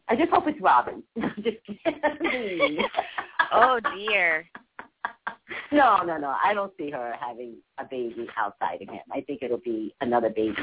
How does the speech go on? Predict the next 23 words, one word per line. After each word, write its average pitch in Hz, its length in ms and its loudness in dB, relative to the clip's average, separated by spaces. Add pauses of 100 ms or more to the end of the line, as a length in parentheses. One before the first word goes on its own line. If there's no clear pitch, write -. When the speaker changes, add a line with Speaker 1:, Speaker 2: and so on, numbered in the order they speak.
(200)
Speaker 1:
with 123 200 4
him. - 440 -10 (920)
Speaker 2:
Okay. 139 520 -10 (800)
Wow. 98 480 0 (460)
Speaker 1:
So, - 340 4 (720)
but 269 220 4
real 453 200 4
quick, - 260 0
Speaker 2:
Wow. - 240 -2
Speaker 1:
before 349 240 -2
I 349 80 -2
get 294 260 -12
you 269 160 -10
off 262 200 4 (100)
the 254 80 -4
line, 196 640 -4 (420)
real 233 160 4
Speaker 2:
Mm-hmm. 302 140 4
Speaker 1:
quick, - 260 -4 (1080)
um, 196 480 -2
I 240 120 0
know 285 560 4 (420)
you 233 160 -12